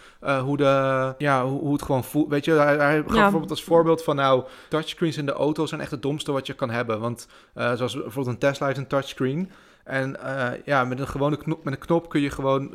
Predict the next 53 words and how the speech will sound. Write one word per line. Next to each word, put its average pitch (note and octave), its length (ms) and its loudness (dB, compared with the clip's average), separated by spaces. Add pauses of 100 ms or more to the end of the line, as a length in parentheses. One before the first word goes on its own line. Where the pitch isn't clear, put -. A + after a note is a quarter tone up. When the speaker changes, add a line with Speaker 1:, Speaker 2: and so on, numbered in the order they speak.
Speaker 1:
blijven C#3 300 -2
rijden. C#3 300 2
Je C#3 80 -2
kunt C3 260 -6
naar A#2+ 100 -6
het - 100 -12
verkeer C#3 320 -2
kijken C3 340 -2
en A#2+ 280 -10
met C3 120 -10
je C#3 60 -6
hand C3 320 -6
draai B2 140 2
je B2 60 0
die B2 80 -4
knop D3+ 260 -2
om. A#2 280 -2 (320)
En B2 100 -6
zo'n C#3 140 -4
touchscreen, C3 680 -2
ja, C3+ 180 -2
je C3 120 -4
moet C#3 180 -6 (260)
een C#3 160 -4
menu C#3 340 2
door C3+ 340 2
en B2+ 120 -4
je C3 80 -4
moet B2+ 120 -6
allemaal C3+ 240 -4
dingen C#3 240 0
doen. D3 340 -2 (280)
En C3+ 100 -4
je B2+ 60 -4
kunt C#3+ 140 -2
het C3 100 -10
gewoon D3 180 0
eigenlijk C3+ 300 -4
niet C#3 100 -8
bedienen C3+ 380 -4
terwijl C3 260 -2
je C3 160 0
ook C3 160 -6
naar C3 100 -4
de B2 60 -4
weg C3+ 220 0
kijkt. A#2 520 -4
Speaker 2:
Ja, G#3 300 -4
dat G#3 220 0
heet G#3+ 240 2
user F#3+ 280 -2
interface F3 440 -6
design. D#3+ 420 -10